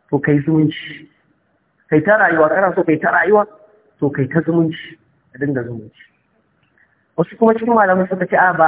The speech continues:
ana nufin cewa wai za a daɗa masa sama da abin da aka yi wa'adin da aka ɗauka zai ba na rayuwa.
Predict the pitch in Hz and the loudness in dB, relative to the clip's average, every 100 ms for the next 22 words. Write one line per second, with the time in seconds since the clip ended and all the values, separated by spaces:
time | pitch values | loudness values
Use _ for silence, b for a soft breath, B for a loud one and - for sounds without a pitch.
0 | 151 233 247 220 220 202 180 202 175 165 | 2 2 2 2 0 -4 -2 0 2 2
1 | 175 175 202 190 170 190 185 160 147 160 | 2 2 2 2 2 2 2 2 0 -2
2 | 160 131 - _ _ _ _ _ _ _ | -2 -4 -8 _ _ _ _ _ _ _
3 | - - 226 233 202 175 156 202 185 170 | -20 -4 0 2 2 0 0 2 2 0
4 | 190 185 160 165 202 180 185 170 147 170 | 0 0 4 4 2 2 2 2 0 -2
5 | 156 170 165 160 143 139 131 135 127 117 | 0 2 2 0 0 0 0 0 0 -4
6 | 117 113 | -8 -10